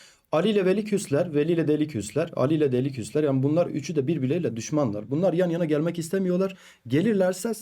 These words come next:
kavga çıkacak, başımız ağrıyacak. Anlaşıldı mı? Maç izleyeceğiz. Biz istemiyoruz. Bunlar yan yana gelmesinler. Aynı evde de oturmak zorundayız. Şimdi sevgili arkadaşlar, bu üçünü oturtacaksınız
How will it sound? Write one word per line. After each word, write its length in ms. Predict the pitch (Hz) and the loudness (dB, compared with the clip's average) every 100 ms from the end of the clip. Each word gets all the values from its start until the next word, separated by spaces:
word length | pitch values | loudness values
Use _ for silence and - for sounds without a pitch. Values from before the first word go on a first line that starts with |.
| - | -4
kavga 320 | 165 175 190 | 0 2 0
çıkacak, 380 | - 143 240 190 | 0 -2 -2 -2
başımız 340 | 185 175 135 | 0 2 2
ağrıyacak. 420 | 107 107 107 113 | 0 0 -4 -2
Anlaşıldı 360 | 139 156 254 262 | -2 -2 -2 0
mı? 100 | 135 | 0
Maç 220 | 170 160 | 0 -2
izleyeceğiz. 520 | 113 107 113 196 262 - - _ | -4 -2 -2 -2 -4 -10 -20 _
Biz 160 | 202 208 | -4 -4
istemiyoruz. 520 | 185 233 180 117 113 | -2 0 2 0 0
Bunlar 180 | 156 180 | 0 2
yan 140 | 180 | 2
yana 120 | 160 220 | 0 0
gelmesinler. 580 | 262 165 104 110 113 | 0 0 -4 -6 -6
Aynı 180 | - 170 | 0 2
evde 220 | 147 196 | 2 2
de 40 | 214 | 0
oturmak 320 | 196 180 131 | -2 -2 -4
zorundayız. 440 | 104 98 101 95 - - - _ | -6 -8 -10 -12 -16 -20 -20 _
Şimdi 220 | - 262 | -2 0
sevgili 200 | 247 254 | 2 2
arkadaşlar, 480 | 262 120 - - - _ - | 0 0 -2 -6 -12 _ -8
bu 140 | 180 277 | 0 2
üçünü 280 | 269 262 285 | 4 4 4
oturtacaksınız 920 | 247 233 208 175 139 - 101 - | 2 2 0 2 2 0 -8 -10